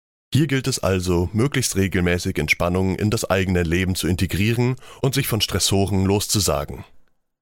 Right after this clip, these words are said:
Gegen Gastritis ist ein Kraut gewachsen. Noch einmal,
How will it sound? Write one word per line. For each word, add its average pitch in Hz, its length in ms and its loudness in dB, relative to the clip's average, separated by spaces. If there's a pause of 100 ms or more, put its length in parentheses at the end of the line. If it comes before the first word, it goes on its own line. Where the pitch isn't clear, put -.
(920)
Gegen 117 240 -2
Gastritis 110 680 -2
ist - 200 -2
ein 147 120 2
Kraut 92 260 -2
gewachsen. 113 480 -4 (1300)
Noch 117 160 0
einmal, 92 500 -2